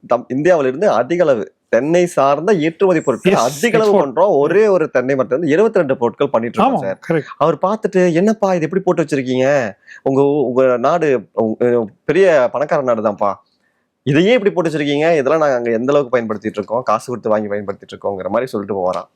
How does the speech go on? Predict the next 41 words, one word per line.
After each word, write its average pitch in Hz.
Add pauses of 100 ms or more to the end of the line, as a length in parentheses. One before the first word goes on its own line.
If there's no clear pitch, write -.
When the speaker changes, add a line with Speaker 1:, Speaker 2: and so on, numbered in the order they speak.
(240)
Speaker 1:
நீங்க 104
அப்படித்தான் 120
சொல்றீங்க. 123
Speaker 2:
ஆமா, 156
அது 175
அப்படி, 180
அதான் 202
உண்மை. 262
Speaker 1:
புகார், 175
புகார்னு 208
சொல்லவே 160
கூடாது 127
நாம. 92
Speaker 2:
We -
are 269
not 262
a 208
poor 202
country. 143
Speaker 1:
எஸ். -
Speaker 2:
ஹண்ட்ரட் 208
பர்சன்ட். 165
இது 214
வந்து 254
இன்னைக்கு 269
சொல்ல 247
கார்த்தி, 202
not 220
because 226
we 208
have 208
go-, 202
இந்த 190
ஸ்ட்ராட்டஜிலாம் 190
தெரிஞ்சு. 165 (500)
இது 147
வந்து 202
ரெண்டாயிரத்தி 208
ஏழு 214
எட்டு 196
அந்த 165